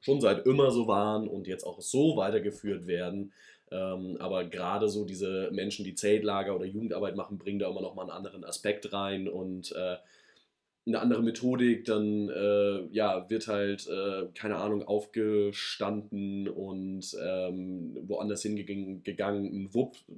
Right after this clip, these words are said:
zwischendurch gemacht, also ein Warming-up-Game, um einfach auch mal dieses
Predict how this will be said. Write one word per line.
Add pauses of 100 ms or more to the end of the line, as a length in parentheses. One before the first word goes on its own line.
zwischendurch
gemacht,
also
ein
Warming-up-Game,
um
einfach
auch
mal
dieses